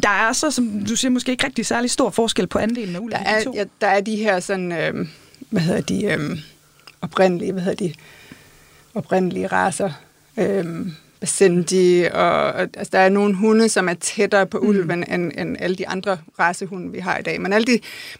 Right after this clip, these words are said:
Speaker 2: de fleste af de racehunde, vi har i dag, de er nogenlunde ens,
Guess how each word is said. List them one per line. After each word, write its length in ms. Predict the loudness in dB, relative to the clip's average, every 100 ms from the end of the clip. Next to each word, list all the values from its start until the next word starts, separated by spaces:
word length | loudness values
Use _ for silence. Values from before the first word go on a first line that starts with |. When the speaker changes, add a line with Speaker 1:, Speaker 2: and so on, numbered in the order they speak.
| -14 -12 -10
Speaker 2:
de 80 | -4
fleste 280 | -2 0 0
af 40 |
de 80 | 0
racehunde, 460 | 2 2 0 -6 -6
vi 60 | -4
har 200 | -2 -2
i 40 |
dag, 220 | -2 -6 -4
de 160 | -4
er 40 | 0
nogenlunde 460 | 2 4 4 2
ens, 400 | 2 0 0 -2